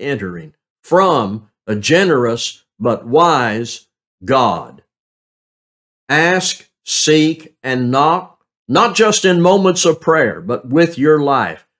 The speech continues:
Remember, Jesus said, "Seek first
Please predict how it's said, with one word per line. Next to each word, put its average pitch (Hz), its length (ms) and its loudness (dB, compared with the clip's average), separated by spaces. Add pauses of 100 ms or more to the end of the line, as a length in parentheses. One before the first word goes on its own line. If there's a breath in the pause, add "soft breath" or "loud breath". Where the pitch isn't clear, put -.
(100)
Remember, 139 520 0
Jesus 127 600 -2
said, 120 440 -4 (220)
"Seek 170 640 0 (260)
first 127 640 -2